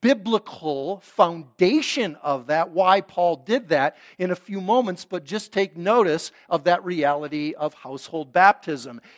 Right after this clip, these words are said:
And then later in the chapter, we read again of a marvelous work of God in His grace and by the working of the Holy Spirit saving the Philippian jailer.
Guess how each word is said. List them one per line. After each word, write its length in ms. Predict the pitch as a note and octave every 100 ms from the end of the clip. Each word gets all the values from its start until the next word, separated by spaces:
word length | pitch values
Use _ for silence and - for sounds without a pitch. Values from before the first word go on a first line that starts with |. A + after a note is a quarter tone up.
| -
And 140 | G#3+
then 180 | B3 A#3+
later 300 | B3+ E4 D#4+
in 100 | G3+
the 80 | E3+
chapter, 580 | - E3+ D3 D3 G#3+ G3+
we 140 | G3
read 320 | F#3+ G#3 B3+
again 680 | A3+ D3 C3+ G3 A#3 F3+ D#3 - -
of 120 | F#3+ F#3
a 100 | F3
marvelous 880 | E3+ F#3+ G3+ C4 D4 C#4 A#3 -
work 640 | E3+ D3+ D#3 G#3+ A#3 F#3+ -
of 300 | D3 C#3 -
God 400 | G3+ G3+ A#3+ B3+
in 160 | F#3+
His 240 | E3 D3+ C3+
grace 580 | _ E3+ F#3 A#3 - - _ -
and 120 | F3
by 140 | F#3
the 80 | F3
working 480 | F3 F#3 B3 C4+ G#3+
of 140 | G3+
the 80 | E3
Holy 260 | F3 G#3 F#3+
Spirit 480 | - - G3 F3+ -
saving 520 | - G3+ G#3 G3+ E3
the 120 | D#3
Philippian 800 | - E3+ D3 E3+ F#3 F#3 D#3 C#3
jailer. 560 | A#2 D3 D3 B2+ G#2+